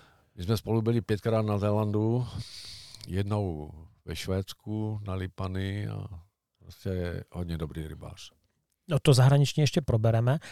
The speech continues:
Speaker 2: Teďka mám tady takovou klasickou prostě sadu otázek, co se týká vybavení. Jaký třeba používáš vybavení na řeku, co máš rád, jo? Prostě jaký proutek?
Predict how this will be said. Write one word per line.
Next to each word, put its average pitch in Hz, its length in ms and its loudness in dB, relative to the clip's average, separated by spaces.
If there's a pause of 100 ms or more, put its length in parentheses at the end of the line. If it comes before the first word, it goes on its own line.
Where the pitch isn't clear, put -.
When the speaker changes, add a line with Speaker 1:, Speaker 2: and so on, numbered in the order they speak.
(120)
Speaker 2:
Teďka 147 280 2
mám 165 180 6
tady 156 140 8
takovou 147 360 4
klasickou - 540 2
prostě 127 360 2
sadu 131 260 2
otázek, 139 540 4
co - 120 -4
se 131 100 0
týká 147 280 2
vybavení. 131 560 0 (160)
Jaký 120 320 0
třeba 143 220 0
používáš 139 460 2
vybavení 135 460 6
na 120 100 6
řeku, 120 320 2
co 127 160 -8
máš 123 220 -4
rád, 127 380 -2
jo? 139 320 2
Prostě 131 340 -8
jaký 123 300 2
proutek? 123 520 0